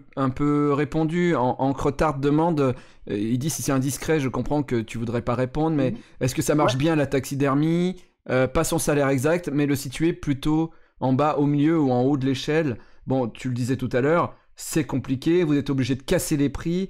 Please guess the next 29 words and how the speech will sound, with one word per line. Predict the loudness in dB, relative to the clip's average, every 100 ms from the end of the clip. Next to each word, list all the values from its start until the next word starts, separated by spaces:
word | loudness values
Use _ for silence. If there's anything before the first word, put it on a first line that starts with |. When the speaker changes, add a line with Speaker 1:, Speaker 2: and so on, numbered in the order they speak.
| -10 -2
Speaker 1:
et | 0 2
en | 0
plus, | -2
il | 2
y |
a |
de | 2
moins | 4 2
en |
moins | 2 2
de |
gens | 2 0 0 -6 -10
qui | -6
vous | -6
font | -6 -6
travailler. | -4 -2 -4 -8 -16 -16 -14 -18 -20 -20 -14 -8
Speaker 2:
Exactement, | -4 0 2 2 2 0 2 2
c'est | -2 -10 -8
très | -4 0 0
compliqué, | -2 -4 -8 -2 0 2
beaucoup | 0 -6 -12
de | -4
gens, | 0 2 2 2
euh, | -2
du | -4 -6
coup, | -2
arrêtent | -2 -2 -2
le |
métier. | -2 -2 -2 -2 -2